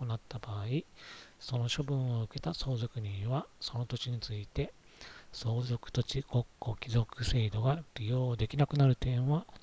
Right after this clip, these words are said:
注意したいと。えー、親贈与や生前贈与に関しては、えー、国会、第二百四回国会衆議院法務委員会第六号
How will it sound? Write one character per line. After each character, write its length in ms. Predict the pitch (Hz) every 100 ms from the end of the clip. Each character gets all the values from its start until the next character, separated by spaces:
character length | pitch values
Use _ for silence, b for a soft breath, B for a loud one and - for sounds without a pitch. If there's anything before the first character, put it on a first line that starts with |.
| -
注 240 | - 110
意 160 | 98 98
し 120 | -
た 140 | - 104
い 60 |
と。 100 | - - - - - - B B B B B B B B - - - - -
え 340 | 113 107 104 107
ー、 20 |
親 440 | - 135 135 139
贈 300 | 131 151 156
与 80 | 143
や 160 | 107 104
生 380 | 127 120 120 117
前 360 | 131 120 117
贈 300 | 107 127 120 120
与 120 | 101
に 120 | 101
関 260 | - 110 107
し 60 |
て 160 | - 110
は、 200 | 131 - - B B B B B - - - -
え 320 | 117 104 104
ー、 440 | - - - - -
国 100 | 123 -
会、 360 | 131 120 277 - - - - - - 139
第 200 | 131 123
二 140 | 120
百 260 | 120 - 123
四 240 | 123 117
回 300 | - 120 113
国 200 | - 117 - -
会 240 | 123 113
衆 300 | - 123 120
議 240 | 113 113
院 80 | 110
法 240 | 104 107 120
務 160 | 117
委 80 | 113
員 100 | 110
会 320 | - 117 165 - -
第 180 | 113
六 140 | 110 - 120
号 220 | 120 160